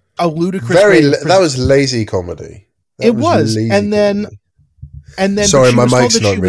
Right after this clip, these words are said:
Speaker 1: was,
Speaker 2: in the best position.
Speaker 1: she was not told, she was told that she could not do this by the producers. And so instead she brought in a four thousand dollar quilt that is made out of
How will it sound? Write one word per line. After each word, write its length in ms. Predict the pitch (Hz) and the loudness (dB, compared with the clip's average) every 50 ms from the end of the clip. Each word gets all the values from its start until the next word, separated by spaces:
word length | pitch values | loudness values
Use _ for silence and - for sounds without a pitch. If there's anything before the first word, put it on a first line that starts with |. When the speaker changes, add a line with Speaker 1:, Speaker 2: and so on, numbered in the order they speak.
| 90 | -2
Speaker 1:
was, 60 | 92 | -4
Speaker 2:
in 100 | 92 87 | -4 -6
the 60 | 85 78 | -6 -8
best 220 | 90 - - - | -8 -8 -8 -10
position. 400 | - 87 82 82 78 - - 80 | -14 -14 -14 -14 -14 -14 -12 -12
Speaker 1:
she 220 | 80 - - 220 | -10 -8 -6 -6
was 260 | 214 196 208 190 160 185 | -4 -4 -4 -4 -4 -6
not 480 | 190 190 185 185 185 202 220 226 - _ _ _ | -6 -6 -4 -4 -4 -4 -4 -6 -8 _ _ _
told, 600 | - - - - 190 190 180 180 180 175 165 - _ _ _ | -20 -14 -10 -6 -4 -4 -2 -4 -4 -6 -8 -12 _ _ _
she 140 | - - 190 | -8 -6 -6
was 100 | 175 - | -6 -4
told 220 | - 202 220 214 | -6 -6 -6 -6
that 100 | 214 - | -8 -12
she 100 | - 185 | -14 -14
could 180 | - - 180 170 | -14 -12 -12 -10
not 180 | 185 190 156 | -10 -12 -10
do 120 | 135 123 117 | -10 -10 -10
this 280 | 107 120 135 135 - | -10 -10 -12 -12 -12
by 180 | - - 135 135 | -10 -6 -6 -6
the 80 | 135 | -6
producers. 640 | 135 147 156 120 117 117 113 - 127 123 139 135 - _ _ _ _ _ _ _ _ - | -6 -8 -8 -8 -8 -8 -10 -10 -12 -14 -14 -16 -18 _ _ _ _ _ _ _ _ -8
And 140 | 160 156 | -8 -6
so 140 | - 185 175 | -6 -8 -8
instead 340 | 170 170 - - 208 202 202 | -8 -10 -10 -8 -10 -8 -8
she 140 | - 214 208 | -10 -12 -12
brought 360 | 165 139 175 175 175 175 170 | -10 -10 -8 -6 -6 -6 -8
in 140 | 170 165 160 | -10 -12 -10
a 220 | 139 156 151 147 135 - | -10 -12 -12 -12 -14 -18
four 360 | - - - 196 214 240 294 | -20 -16 -10 -6 -6 -6 -6
thousand 460 | - - 240 214 202 196 - 185 175 | -6 -6 -6 -6 -6 -8 -10 -12 -10
dollar 300 | 165 165 156 156 156 147 | -10 -8 -8 -8 -8 -10
quilt 600 | 135 - - - - 185 180 143 123 120 - - _ _ _ _ _ _ _ _ - | -10 -14 -20 -18 -12 -10 -8 -8 -8 -8 -12 -16 _ _ _ _ _ _ _ _ -10
that 200 | 127 160 160 160 | -6 -6 -6 -6
is 200 | 160 151 127 143 | -6 -10 -10 -12
made 580 | 147 147 165 170 175 175 175 175 175 160 156 - _ | -12 -10 -10 -10 -10 -10 -10 -10 -10 -12 -14 -14 _
out 240 | 147 147 147 143 143 | -8 -6 -6 -6 -6
of 380 | 143 139 135 135 135 135 - | -6 -8 -8 -10 -12 -16 -20